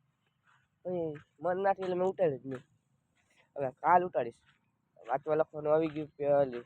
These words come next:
પોસ્ટ બધા પૂરા થઈ ગયા ને કાલે ને ગણિતનું, કાલે ને already ગણિતની સૂત્રની ટેસ્ટ છે. ટેસ્ટ અને સૂત્રનું પ્રમેયની. અને મને પ્રમેય આવડતો નથી એટલો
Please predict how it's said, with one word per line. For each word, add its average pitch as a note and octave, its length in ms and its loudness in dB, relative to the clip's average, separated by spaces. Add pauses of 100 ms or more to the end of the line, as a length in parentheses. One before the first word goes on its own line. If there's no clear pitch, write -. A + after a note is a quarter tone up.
પોસ્ટ D#3+ 260 -2
બધા D#3+ 240 10
પૂરા F3 180 12
થઈ F3+ 120 10
ગયા D#3 120 12
ને - 100 -2
કાલે E3 260 10
ને C3+ 60 6 (840)
ગણિતનું, D3 580 0
કાલે D3 240 4
ને C3+ 120 -6
already C3 280 -6 (420)
ગણિતની C#3+ 500 -6 (260)
સૂત્રની D#3 640 0
ટેસ્ટ C#3 300 -6
છે. C3 180 -10 (1600)
ટેસ્ટ E3 420 2 (2750)
અને C3 180 -6
સૂત્રનું E3 500 6
પ્રમેયની. C#3 440 10 (160)
અને B2+ 140 -8
મને C3 280 -4
પ્રમેય D3 320 6
આવડતો E3 340 8
નથી B2 240 -4
એટલો C3+ 160 -6